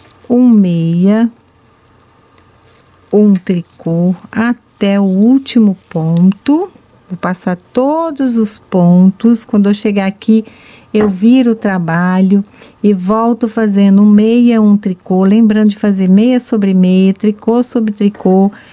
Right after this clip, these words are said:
Quando chegar lá na outra ponta, vira o trabalho, volta fazendo ponto barra um por um por várias carreiras. E eu volto na última carreira pra gente tirar os pontos da agulha e falar pra vocês quantas carreiras eu fiz.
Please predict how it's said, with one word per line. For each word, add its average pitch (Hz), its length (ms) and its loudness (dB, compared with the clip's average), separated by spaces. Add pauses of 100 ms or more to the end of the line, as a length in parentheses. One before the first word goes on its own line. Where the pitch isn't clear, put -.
(180)
Quando 220 200 -2
chegar 220 240 -2
lá 233 120 0
na 254 100 2
outra 247 200 -4
ponta, 226 400 -2
vira 226 320 0
o 220 40 -4
trabalho, 214 440 -2
volta 202 640 -4
fazendo 226 480 -2
ponto 214 340 -2
barra 208 360 0
um 208 100 4
por 214 200 -2
um 220 140 2 (240)
por 208 160 -2
várias 208 640 -2
carreiras. 190 720 -2 (460)
E 196 160 2
eu 208 100 2
volto 202 460 -4
na 202 160 0
última 262 520 0
carreira 190 500 -2
pra 190 100 -4
gente 185 260 0
tirar 196 300 -2
os 262 140 -4
pontos - 380 -4
da 196 140 -2
agulha 202 400 0
e 220 60 0
falar 202 260 -4
pra 208 140 -4
vocês 190 420 -4
quantas 196 340 -4
carreiras 175 400 -2
eu 160 80 -6
fiz. 262 580 0